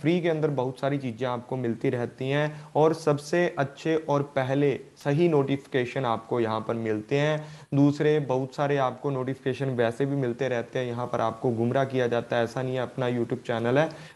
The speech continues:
बिल्कुल ऑफिशियली आपको हर चीज़ को प्रोवाइड करता है। तो आज ये स्ट्रेटजी भी आपके लिए बहुत ही अच्छी रहने वाली है।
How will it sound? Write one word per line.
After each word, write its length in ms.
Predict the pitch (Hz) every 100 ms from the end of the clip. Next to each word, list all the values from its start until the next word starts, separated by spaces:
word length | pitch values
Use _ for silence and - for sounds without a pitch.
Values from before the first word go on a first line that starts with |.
| 143
बिल्कुल 540 | 135 151 156 170 175 175
ऑफिशियली 640 | 139 127 135 127 147 160 -
आपको 380 | 117 117 - 147
हर 200 | 120 151
चीज़ 340 | 151 127 120 -
को 140 | 135
प्रोवाइड 380 | 131 117 104 101
करता 360 | - 101 - 104
है। 80 | 101
तो 140 | 117
आज 260 | 120 131 127
ये 140 | 151
स्ट्रेटजी 600 | 156 147 127 117 143 147
भी 100 | 156 151
आपके 320 | 139 151 147
लिए 180 | 147 147
बहुत 280 | 123 120 135
ही 60 | 135
अच्छी 260 | 135 147
रहने 260 | 135 131 131
वाली 300 | 127 123 135
है। 160 | 156